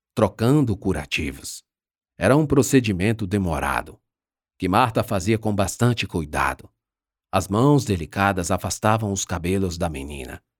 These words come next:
que ficava imóvel, esperando o álcool gelado tocar-lhe a pele. Não dava um pio. Muito homem que passou por ali não tinha dez por cento da coragem da menina,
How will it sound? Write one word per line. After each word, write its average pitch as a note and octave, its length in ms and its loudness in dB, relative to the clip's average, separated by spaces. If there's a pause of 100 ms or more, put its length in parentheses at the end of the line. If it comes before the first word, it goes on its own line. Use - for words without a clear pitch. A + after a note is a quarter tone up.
(340)
que G2+ 100 -2
ficava C3 380 0
imóvel, D#2+ 640 -4 (500)
esperando G#2+ 680 2
o C#2+ 80 -4
álcool G2 300 2
gelado E2 560 -4
tocar-lhe F#2+ 640 -4
a - 100 -6
pele. - 440 -6 (720)
Não F2+ 200 -4
dava A2 280 2
um F#2+ 120 -4
pio. D2+ 520 -6 (880)
Muito C#3 400 4
homem A2 300 4
que G#2 120 -2
passou F#2 320 0
por F#2+ 160 -6
ali D#2 260 -2
não E2 180 -6
tinha A2 260 -2
dez B2 400 2
por G2+ 220 -4
cento A#2 420 -2
da F2 100 0
coragem E2 540 -4
da D2+ 140 -6
menina, C2+ 500 -12